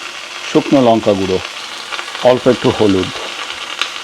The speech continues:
এরপরে এই পুরো জিনিসটাকে একটু মিক্স করছি।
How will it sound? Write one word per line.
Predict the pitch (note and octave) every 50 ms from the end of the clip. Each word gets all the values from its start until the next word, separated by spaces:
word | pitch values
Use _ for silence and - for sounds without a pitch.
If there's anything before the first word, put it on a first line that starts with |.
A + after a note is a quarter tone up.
| - - - - - - - - - - - - - A#3+ - - - - - - - - - - - - - - - - - - - - - - - - - - - - - - - - - - - - A2
এরপরে | A#2+ - - C3+ B2+ A#2 G#2+ C#3+ F3+ - - - - - - -
এই | G#2 G2+ - -
পুরো | - A#2+ B2+ C3+ C#3 C#3 A#2+
জিনিসটাকে | A#2+ A#2+ B2+ B2 - - C3 A#2 - C3 A#2+
একটু | A#2 - C#3 C3 A#2
মিক্স | G#2+ G#2 - - - G2+
করছি। | F#2 F2 - - -